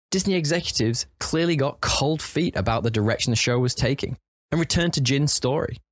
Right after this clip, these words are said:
to reunite him with his cute-ass sidekick. Clearly, for some reason, someone did not want these two being apart for too long. Oh yeah, it was probably money. Yeah, money was probably the reason why.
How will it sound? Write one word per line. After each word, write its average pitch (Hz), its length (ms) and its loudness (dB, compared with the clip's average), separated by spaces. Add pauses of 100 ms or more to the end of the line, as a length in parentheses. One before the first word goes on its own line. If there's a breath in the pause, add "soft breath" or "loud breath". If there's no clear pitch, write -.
(400)
to 170 220 2
reunite 135 540 2
him 143 240 2
with 113 140 2
his - 100 -2
cute-ass - 680 0
sidekick. - 600 -4 (840)
Clearly, 233 240 2
for 139 80 4
some 151 220 2
reason, 123 360 2 (160)
someone 135 680 2 (120)
did 127 180 2
not 123 500 2
want 104 180 0
these 107 160 0
two 104 140 0
being 92 100 0
apart 92 280 0
for - 60 -14
too 107 220 0
long. 78 220 -2 (1040)
Oh 277 60 4
yeah, 170 160 4
it 127 40 2
was 120 140 -2 (200)
probably 139 300 2
money. 135 420 2
Yeah, 170 140 2
money 214 240 2
was 120 160 0
probably 98 320 0
the 87 80 0
reason 82 240 0
why. 76 220 -2